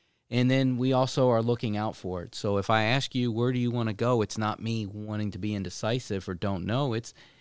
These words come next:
I'm trying to help you out so I'm not, uh, creating a, a, a pushback from you. So, um, I need the, I need some directions from you where you would like to go. If you're currently in one of our Volvos,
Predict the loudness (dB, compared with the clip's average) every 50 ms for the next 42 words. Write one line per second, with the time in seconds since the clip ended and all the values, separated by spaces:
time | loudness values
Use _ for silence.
0 | _ _ _ _ _ -2 0 0 0 0 -2 0 0 0 0 0 -2 -2 -2 -2
1 | -2 0 0 0 0 0 -2 -4 -6 -8 -12 -10 -8 -8 -8 -6 -4 -2 0 2
2 | 2 2 0 0 0 0 0 -2 -2 -6 -8 -8 -8 -8 -8 -4 -2 0 0 2
3 | 2 2 0 0 0 -2 -4 -6 -8 -8 -6 -6 -6 -8 -10 -10 -10 -12 -12 -10
4 | -12 -12 -14 -12 -6 -4 -2 -2 -2 -2 -2 -2 0 0 -2 -4 -4 -4 -2 -2
5 | 0 0 0 -2 -2 -4 -2 0 2 2 2 2 0 -2 _ -20 _ _ _ _
6 | _ _ _ _ -2 0 2 4 4 4 2 0 -2 _ 0 2 4 4 4 4
7 | 4 2 2 0 -2 _ -6 -4 -2 0 0 0 0 -2 -2 -4 -4 -4 -6 -10
8 | -10 -6 -4 -2 0 0 0 0 -2 -4 -6 -6 -6 -4 -4 -2 -2 0 0 0
9 | 0 0 0 -2 -2 -2 -2 -2 -2 -2 -2 -2 -2 -4 -4 -6 -8 -6 -4 -2
10 | -2 -2 -4 -4 -2 0 0 0 2 2 0 -2 -2 -2 -2 -2 0 0 0 0
11 | 0 0 0 0 0 0 0 2 2 2 2 2 2 2 2 2 2 0 -2 -2
12 | -4 -8